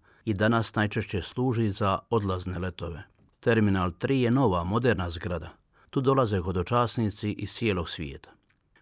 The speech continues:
Mnogima je to prvi let i prvo slijetanje u životu.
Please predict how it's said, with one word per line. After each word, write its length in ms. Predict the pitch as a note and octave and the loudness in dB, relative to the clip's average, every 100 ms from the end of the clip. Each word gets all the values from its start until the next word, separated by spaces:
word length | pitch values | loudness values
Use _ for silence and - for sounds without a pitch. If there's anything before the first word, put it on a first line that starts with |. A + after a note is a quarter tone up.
| - | -2
Mnogima 320 | A#2+ C3+ B2 | 2 4 4
je 100 | A2 | 2
to 140 | B2+ | 0
prvi 380 | G#2+ B2+ C3 A2 | 0 0 2 2
let 360 | F#2 F2+ E2 F2 | 2 -2 -4 -10
i 100 | E2+ | -4
prvo 360 | C3 C#3 B2 | 0 2 2
slijetanje 600 | - G2 G#2 A2 G2+ F2 | 0 -2 -2 0 -2 -2
u 40 | F2 | -6
životu. 460 | F#2 E2+ F2 - | -6 -6 -6 -10